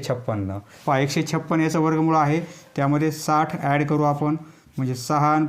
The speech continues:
पाच, अकरा, दोनशे सोळा येणार आहे, बरोबर आहे?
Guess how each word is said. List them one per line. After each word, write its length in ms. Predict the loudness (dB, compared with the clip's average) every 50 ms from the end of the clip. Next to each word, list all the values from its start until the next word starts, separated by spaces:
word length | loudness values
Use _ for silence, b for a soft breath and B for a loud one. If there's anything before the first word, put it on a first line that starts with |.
| 0
पाच, 340 | 0 0 0 0 -2 -6 -10 -12 -6 -2
अकरा, 600 | -2 -2 -2 -2 -4 -2 0 2 2 2 2 0 -2 -4 -10 -20 _ -8 -4
दोनशे 400 | -2 0 2 2 2 2 0 -2
सोळा 340 | 0 0 2 4 4 4 4
येणार 220 | 2 2 0 0
आहे, 100 | 0 0
बरोबर 300 | 0 2 2 2 2 2
आहे? 100 | 0 0